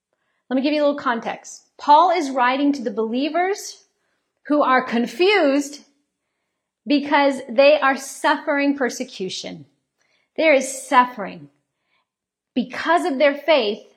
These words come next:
they are having trials and testing going, "What's going on?" Right? Again, something happened. They weren't expecting that. And so Paul comes to deliver a truth. Listen,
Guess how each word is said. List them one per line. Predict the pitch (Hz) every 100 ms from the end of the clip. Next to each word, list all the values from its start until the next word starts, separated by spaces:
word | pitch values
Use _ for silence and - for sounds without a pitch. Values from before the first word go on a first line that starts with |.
| _
they | 196 247 277 311 302 -
are | 247 262 262 262 262 _ _ _ _ _ _ _
having | _ 254 240 226
trials | 233 - 254 254 220 190
and | 196
testing | - 262 254 220
going, | 196 202 202 202
"What's | 262 269
going | - 254 233
on?" | 285 240
Right? | 208 277
Again, | 277 302 262 - _
something | - - 233 233 320 320
happened. | 285 269 269 294 330 - _ _ _ _ _
They | 233
weren't | 262 294
expecting | 269 - - - 269 285 - 277 226
that. | 196 196 254 - _ _ _ _ _ -
And | 196
so | 220
Paul | - 247 262
comes | - 294 277
to | 285
deliver | 233 262 285 254
a | 247
truth. | - 302 220
Listen, | 214 262 247 185